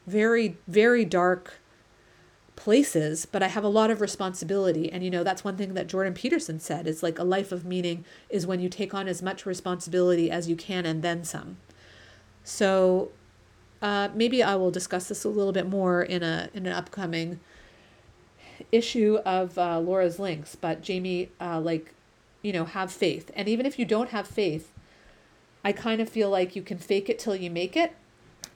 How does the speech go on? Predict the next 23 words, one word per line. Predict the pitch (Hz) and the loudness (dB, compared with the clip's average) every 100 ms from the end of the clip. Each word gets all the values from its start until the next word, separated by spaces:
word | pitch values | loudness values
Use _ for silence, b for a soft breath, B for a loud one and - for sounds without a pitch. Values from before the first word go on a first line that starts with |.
| - | -2
I'm | 214 | 4
not | 240 - | 4 4
saying | 277 247 | 2 2
that | 233 214 - | 4 2 0
in | 214 | -2
a | 202 | -2
trite | 196 226 214 | 2 4 4
way. | 175 147 160 | 4 0 -2
In | 190 | -4
Judaism, | 190 226 233 226 202 | 0 4 4 4 0
we | 196 | -2
have | 190 185 | -4 -4
an | 180 | -4
expression | 175 - 180 185 196 175 | -6 -2 -2 -2 -4 -2
which | 170 165 | -2 2
is | 170 156 160 b b b b - | 2 2 0 b b b b -8
na'aseh | 190 185 185 180 - 226 233 247 185 | -2 0 0 -2 4 6 6 2 0
v'nishma, | 185 180 165 - 196 139 - B B B | 0 0 -4 -2 -2 -2 -8 B B B
which | - 196 | -2 -2
means | 208 208 196 190 - | 0 0 0 -6 -4
we | 202 202 | 2 4
will | 190 | 4
do | 170 151 240 220 190 | 0 4 6 6 6